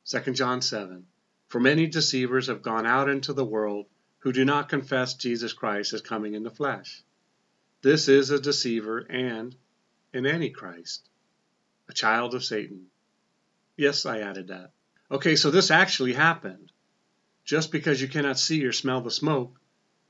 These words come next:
just because you cannot hear bombs going off,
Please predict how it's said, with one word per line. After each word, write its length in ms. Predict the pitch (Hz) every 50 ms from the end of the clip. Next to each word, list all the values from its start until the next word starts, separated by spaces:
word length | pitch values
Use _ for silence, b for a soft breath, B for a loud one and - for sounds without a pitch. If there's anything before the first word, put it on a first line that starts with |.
| _ _ _
just 260 | - 135 135 135 -
because 240 | - 135 135 151 131
you 80 | 127 127
cannot 320 | - 156 135 135 131 131
hear 220 | - 139 143 143 139
bombs 340 | 131 131 131 135 131 127
going 340 | 117 131 117 110 107 104 104
off, 240 | 104 101 101 107